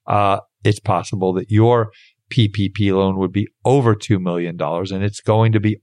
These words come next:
audited by the S B A if it is over two million. But the S B A flat out said, "Hey, listen,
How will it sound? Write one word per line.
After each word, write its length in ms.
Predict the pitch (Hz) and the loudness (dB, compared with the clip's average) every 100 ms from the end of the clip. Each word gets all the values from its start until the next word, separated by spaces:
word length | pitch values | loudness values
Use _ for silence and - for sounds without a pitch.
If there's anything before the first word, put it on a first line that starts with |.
| - | -2
audited 720 | 113 123 107 - 92 92 131 | 0 2 0 -2 -6 -6 -4
by 260 | 90 98 117 | -2 -2 0
the 200 | 131 110 | 2 2
S 160 | 101 | 0
B 260 | - 107 85 | -4 -4 -2
A 220 | 78 120 _ - _ _ - | -4 -8 _ -20 _ _ -2
if 200 | 117 104 | 0 0
it 120 | 98 - | -2 2
is 240 | 131 120 | 2 4
over 280 | 101 95 92 | 2 2 0
two 200 | - 110 | 0 0
million. 420 | 101 90 85 98 104 - - - | 2 -2 -4 -8 -12 -20 -20 -2
But 140 | 123 | 0
the 140 | 107 151 | 2 2
S 140 | 185 | 2
B 140 | - 151 | 2 2
A 100 | 131 | 2
flat 480 | - - 127 131 | -2 -2 2 2
out 240 | 123 107 98 | 2 0 -4
said, 300 | - 95 90 | 0 0 2
"Hey, 160 | 107 | 0
listen, 400 | 87 90 - - | 0 -4 -8 -16